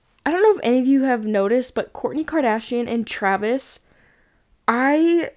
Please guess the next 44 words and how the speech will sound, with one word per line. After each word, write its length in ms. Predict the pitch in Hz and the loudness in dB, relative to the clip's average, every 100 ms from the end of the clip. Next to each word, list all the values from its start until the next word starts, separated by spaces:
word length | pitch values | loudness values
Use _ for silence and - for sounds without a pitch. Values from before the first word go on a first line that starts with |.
| _ _ _ _ _ | _ _ _ _ _
oh 140 | 240 233 | -6 -6
my 140 | 220 | -6
gosh, 480 | - - - - - _ _ | -8 -10 -12 -16 -18 _ _
they, 400 | 285 320 359 370 - _ _ _ - | 2 6 6 4 -2 _ _ _ -10
for 180 | - 294 | 0 2
one, 480 | 240 302 247 220 240 | 4 4 4 0 -4
I 40 | 269 | -4
feel 160 | 440 | -4
like 80 | 466 | 0
they're 120 | 339 | 0
too 320 | - - 285 | 0 -2 -2
old, 400 | - 226 196 170 | 0 2 2 0
and 120 | - 269 | -2 0
I 60 | |
don't 140 | 359 440 | 2 4
wanna, 240 | 440 403 | 4 4
like, 180 | 269 220 | 2 -2
shame 460 | - - 226 240 | -6 -2 0 2
anyone 320 | 254 254 262 262 | 0 0 -2 -2
for 120 | 240 | -4
kissing 420 | - 262 277 262 | -2 -2 0 0
their 160 | 240 214 | -2 -2
husband 380 | 208 220 240 | -2 0 0
in 120 | 214 208 | -2 -4
public, 400 | 196 208 254 247 | -2 -2 -2 -2
like, 240 | 214 214 | -4 0
go 160 | 233 247 | 0 2
for 260 | - 294 | 0 -2
it, 200 | 208 156 | -2 -2
but, 120 | 208 - | -4 -2
like, 220 | 226 - - - - - | -2 -4 -18 -20 -6 2
they're 180 | 392 | 4
biting 460 | 269 233 240 262 294 | 4 2 2 4 2
each 180 | 285 277 | 2 0
other's 260 | 247 240 | 0 2
lips, 220 | 190 190 - | 2 2 0
sucking 420 | - 285 294 339 | -4 -2 2 2
each 240 | 320 - | 2 0
other's 280 | 262 240 233 | 0 0 -2
tongues. 420 | - 196 180 190 - - - _ _ _ | -4 -4 -4 -8 -14 -20 -20 _ _ _
Like, 180 | 311 285 - | -6 -6 -2
honestly, 520 | 330 403 453 - 415 403 | 2 4 2 2 2 2
just 280 | 349 349 - | -2 -2 -8
stop. 560 | - 294 294 220 - | -4 -2 0 -2 -4